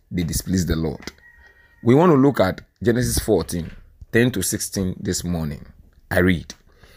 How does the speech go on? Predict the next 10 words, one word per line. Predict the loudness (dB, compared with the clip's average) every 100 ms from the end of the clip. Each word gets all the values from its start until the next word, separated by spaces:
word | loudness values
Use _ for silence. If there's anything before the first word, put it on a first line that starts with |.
| -14 0
And | 2 4
the | 4
vale | 6 8 8 6 2
of | 2 0 _ _
Siddim | -8 -6 -6 -4 -2 0 -2 -4 -8 -20 -20 _ _ _ _
was | 2 2 2
full | -6 -8 0 2 0 -4 _
of | 0 0 -4
slime | -10 -4 -2 0 -2 0 0 0 -6 _ _
pits, | -6 -6 -8 -10 -10 -12